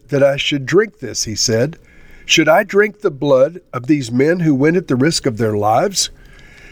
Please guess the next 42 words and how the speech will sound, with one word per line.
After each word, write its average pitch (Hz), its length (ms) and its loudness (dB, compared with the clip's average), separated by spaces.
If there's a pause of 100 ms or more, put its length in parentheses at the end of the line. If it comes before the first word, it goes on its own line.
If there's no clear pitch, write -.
(220)
Because 226 340 0
they 220 160 2
risked 196 320 0
their 175 180 4
lives 147 340 2
to 135 100 -6
bring 139 220 2
it 123 140 -4
back, 117 380 0
David 147 320 0
would 123 160 0
not 123 240 0
drink 147 300 0
it. - 100 -10 (680)
Such - 440 0
were 196 120 6
the 156 160 4
exploits 123 600 0
of 113 160 0
the 113 100 -4
three 135 260 2
mighty 127 300 2
warriors. 123 640 -2 (800)
Abishai, 135 840 0 (120)
the 131 100 0
brother 143 380 2
of 110 140 -6
Joab, 120 560 2 (120)
was 135 200 0
the 135 100 -2
chief 185 460 -2
of 120 180 -4
the 127 60 -6
three. 123 480 -2 (640)
He 262 180 0
raised 170 380 0
his 190 200 0
spear 120 380 -2
against 123 400 -2
three 175 240 0
hundred 160 320 2
men, 147 320 0